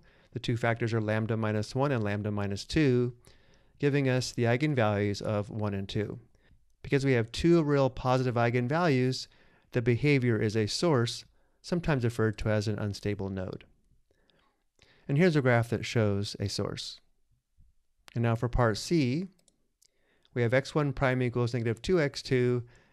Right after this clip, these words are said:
and x two prime equals two x one. Following the same procedure, we have the vector x one prime, x two prime equals the two-by-two matrix with entries zero, negative two,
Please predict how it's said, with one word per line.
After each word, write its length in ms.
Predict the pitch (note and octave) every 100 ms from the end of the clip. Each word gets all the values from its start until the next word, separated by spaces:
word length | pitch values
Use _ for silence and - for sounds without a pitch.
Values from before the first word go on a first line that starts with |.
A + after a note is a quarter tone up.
| _
and 140 | D#3 D3+
x 180 | C#3+ -
two 180 | B2
prime 340 | A#2 - G2+ G2+
equals 440 | G2 G#2 G2+ G2
two 260 | - - G2+
x 220 | F2+ -
one. 320 | F#2+ F2+ - - _ _ _ - _ _ _ _ _ _ - _ -
Following 400 | B2 A#2+ B2 A#2+
the 80 |
same 260 | A2+ C3+ C3
procedure, 600 | B2 C3 C#3+ E3 C#3+ F#3+ _ _ _ _ _ _ _ _ _ _ _ -
we 120 | B2 A#2+
have 180 | A#2
the 100 | A2
vector 380 | A2+ A#2+ - A#2+
x 240 | - C3+ -
one 240 | C#3 C3
prime, 560 | - C#3 C3 C3 B2+ C#3
x 180 | C3 A#2+
two 200 | - G3
prime 400 | - A2 G#2 G#2+
equals 580 | A2+ A#2+ A2+ A2+ A#2 - _ _ _ _ _
the 80 | A#2+
two-by-two 560 | A#2 D3 C3 B2 - B2+
matrix 380 | A#2+ A#2+ B2
with 100 | B2
entries 540 | A#2+ A#2 B2 A#2 A2+ - G#2+
zero, 600 | G#2 B2+ C3+ C3 B2+ A2
negative 480 | A#2 A#2 A#2+ A2
two, 580 | - - C#3+ C#3 C#3 C3+